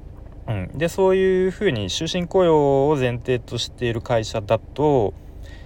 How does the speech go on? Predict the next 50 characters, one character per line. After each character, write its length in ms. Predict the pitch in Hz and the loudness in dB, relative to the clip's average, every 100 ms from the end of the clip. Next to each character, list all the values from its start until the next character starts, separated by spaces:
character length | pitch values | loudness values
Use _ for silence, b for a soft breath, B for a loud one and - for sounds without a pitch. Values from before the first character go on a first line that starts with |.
| B - | B -12
や 60 | |
っ 40 | - | 2
ぱ 140 | 202 | 4
り 100 | 131 | 4
そ 120 | - | -2
の 100 | 107 | -6
会 280 | 98 190 196 | 0 2 2
社 160 | - 202 | 2 2
の 340 | 196 196 190 | 2 4 4
中 260 | 190 208 165 | 2 4 2
で 120 | 104 | 2
し 160 | - - | -4 -8
か 140 | 95 | -8
通 320 | - - 104 | -8 -6 -2
用 160 | 107 107 | 0 0
し 160 | - | 0
な 100 | 113 | -2
い 60 | 101 | -4
ス 100 | - | -6
キ 140 | - 101 | -6 -4
ル 120 | 95 | -4
と 120 | 92 | -6
い 60 | 85 | -6
う 40 | |
か、 240 | - 90 - B B B B | -4 -4 -6 B B B B
そ 300 | - - 185 | -10 -4 0
う 60 | 185 | 0
い 500 | 202 202 202 196 196 | 0 0 0 0 0
う 40 | |
の 140 | 170 151 | 0 6
が、 240 | 180 175 - - - - - | 6 6 2 -16 -18 -18 -18
こ 420 | - 110 98 - - | -8 -4 -4 -4 -4
う、 40 | |
身 120 | 120 117 | -2 0
に 140 | 120 | -2
つ 140 | - | 0
い 100 | 120 | -2
て 180 | 92 90 | -2 -6
い 80 | 90 | -8
く 360 | - 113 107 95 | -6 -4 -2 -4
ん 160 | 92 | -6
で 120 | 85 80 | -6 -8
す 100 | - | -4
ね。 300 | 117 123 123 B B B - - - | 0 0 -4 B B B -16 -16 -4
で、 120 | 185 | -2
そ 140 | - | 0
う 40 | 208 | -2
す 120 | 233 | -2
る 120 | 220 | -2
と、 420 | 170 143 101 85 | 2 4 4 0